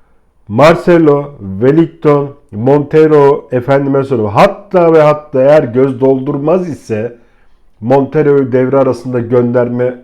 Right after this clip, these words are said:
mümkün mü bilmiyorum ama tabii ki o zamana kadar oynadığı futbolu belki göz doldurabilir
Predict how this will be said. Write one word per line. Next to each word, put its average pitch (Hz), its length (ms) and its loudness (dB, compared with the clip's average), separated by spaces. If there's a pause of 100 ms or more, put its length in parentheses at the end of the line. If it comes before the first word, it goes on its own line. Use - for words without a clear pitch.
(360)
mümkün 123 480 -6
mü 120 200 -6
bilmiyorum 120 400 -4
ama 98 120 -8
tabii 185 280 0
ki 143 80 -6
o 127 80 0
zamana 123 260 -2
kadar 113 260 -6 (460)
oynadığı 131 360 -2
futbolu 123 460 -6
belki 120 320 -4
göz 127 260 -2
doldurabilir 123 560 -6